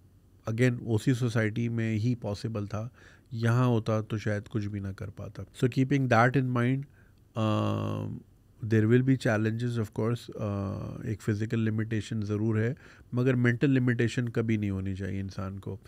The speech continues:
One should beat all the odds। और, अ, उसकी फिजिकल लिमिटेशन की अगर हम बात करें, something that I missed in the last episode, Born on the Fourth of July एक बहुत अच्छी फिल्म है, very inspiring, it's a true story, टॉम क्रूज की है। अ,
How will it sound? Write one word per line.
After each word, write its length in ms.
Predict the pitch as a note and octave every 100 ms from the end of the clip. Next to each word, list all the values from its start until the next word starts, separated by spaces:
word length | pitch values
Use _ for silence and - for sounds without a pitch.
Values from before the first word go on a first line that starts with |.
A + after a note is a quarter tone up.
| - - _
One 180 | A2+ A#2+
should 260 | - B2 A#2
beat 180 | A#2+ A#2+
all 220 | G#2+ A2
the 140 | A2+
odds। 260 | G2+ B2 A#2+ - - - -
और, 320 | G#2+ G#2 G#2+
अ, 560 | G#2 G#2 G#2 G2+ G2+ -
उसकी 320 | - - B2+
फिजिकल 400 | A#2 A#2+ A#2+ B2+
लिमिटेशन 560 | B2+ B2 A#2+ B2 - B2+
की 60 | B2
अगर 200 | A#2+ A#2
हम 160 | A2+
बात 260 | G#2+ G#2+ -
करें, 240 | A2+ A2 B2+ - _ - - - -
something 320 | - A2+ B2+
that 160 | B2 A2
I 180 | A2 A2+
missed 200 | G#2+ A2+
in 120 | G#2+
the 60 |
last 400 | G#2 G2+ G#2+ - A#2+
episode, 420 | A#2+ - A2 A#2 - - - - A2
Born 220 | A2 A#2+
on 160 | A#2+ A#2+
the 60 | A2
Fourth 220 | A2+ A2+ A#2+
of 160 | A2
July 260 | G#2+ G#2 G#2
एक 300 | A2+ G#2+ G#2+
बहुत 200 | G#2 A2
अच्छी 260 | G2+ -
फिल्म 300 | G#2+ G#2+ G2+
है, 60 | G#2+
very 340 | A2 C3 C3+
inspiring, 480 | - - G#2 G#2 A2+
it's 160 | - A2+
a 60 | -
true 240 | A#2 -
story, 280 | A2 G#2 G#2+
टॉम 180 | A2+ A#2
क्रूज 260 | B2+ A#2
की 140 | - A2+
है। 160 | A2
अ, 960 | C#3 - - - - - A2+ G#2+ G#2